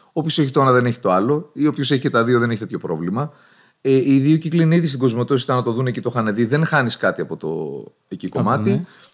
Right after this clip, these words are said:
Speaker 1: Υπήρχε μόνο μία διαφωνία, τι θα γίνει με τον τρίτο κύκλο. Δώσε ένα head start, ένα μήνα, διάφορα. Ε, το πράγμα, ε, άρχισε να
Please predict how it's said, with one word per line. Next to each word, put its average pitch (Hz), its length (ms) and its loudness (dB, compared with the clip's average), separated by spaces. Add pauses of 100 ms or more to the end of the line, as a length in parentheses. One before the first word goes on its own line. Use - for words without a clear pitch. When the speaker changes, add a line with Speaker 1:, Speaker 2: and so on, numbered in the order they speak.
Speaker 1:
Υπήρχε 196 300 0
μόνο 185 220 6
μία 180 160 6
διαφωνία, 160 400 4
τι 185 100 -4
θα 165 100 2
γίνει 185 240 4
με 175 100 4
τον 160 140 0
τρίτο 147 220 0
κύκλο. 110 420 -8 (1000)
Δώσε 143 280 0
ένα 113 160 0
head 107 80 -4 (120)
start, 110 200 0
ένα 110 140 0
μήνα, 160 180 0
διάφορα. 135 560 2 (480)
Ε, 107 200 -2
το 123 120 -2
πράγμα, 180 640 4
ε, 117 680 4
άρχισε 160 380 0
να 117 500 0